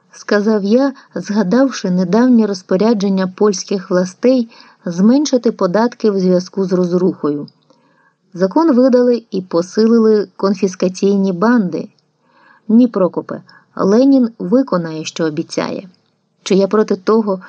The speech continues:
щоб людям жилося ліпше? Як ваша комуна? Грушевич привів якогось професора. Візьмеш і мою пайку, ми зі старою заклали на місяць запасу. «Професор мені сподобався», сказав я.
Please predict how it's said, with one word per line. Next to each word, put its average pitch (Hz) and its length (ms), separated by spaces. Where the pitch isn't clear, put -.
щоб 170 300
людям 208 340
жилося 190 480
ліпше? 185 460
Як 285 280
ваша 262 300
комуна? 196 640
Грушевич 330 720
привів 240 400
якогось 247 440
професора. 180 720
Візьмеш 302 640
і 240 80
мою 269 300
пайку, 170 520
ми 220 160
зі 233 140
старою 214 520
заклали 202 580
на 190 140
місяць 190 400
запасу. 175 600
«Професор 214 580
мені 202 220
сподобався», 170 680
сказав 160 360
я. 160 220